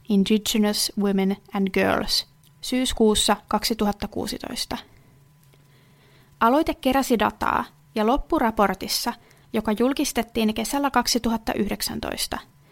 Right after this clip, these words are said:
todettiin alkuperäiskansojen naisiin ja tyttöihin kohdistuneen väkivallan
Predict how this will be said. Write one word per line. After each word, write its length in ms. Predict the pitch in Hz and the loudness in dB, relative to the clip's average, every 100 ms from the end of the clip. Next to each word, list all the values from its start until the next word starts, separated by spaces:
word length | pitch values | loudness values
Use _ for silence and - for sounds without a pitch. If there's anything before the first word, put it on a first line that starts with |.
| _ _ - | _ _ -4
todettiin 500 | 226 247 294 277 240 | 2 2 2 0 2
alkuperäiskansojen 1080 | 226 233 233 208 202 - 208 202 - 202 196 | 0 -2 0 2 2 0 2 0 0 -2 0
naisiin 460 | 208 240 262 269 269 - | 2 2 2 0 0 -2
ja 80 | 208 | 0
tyttöihin 640 | 220 214 220 202 214 220 | 0 0 -2 -2 -2 -6
kohdistuneen 720 | - 214 208 202 - 196 196 | -2 0 2 0 -2 -2 0
väkivallan 640 | 214 214 214 196 - - | -2 0 0 2 2 0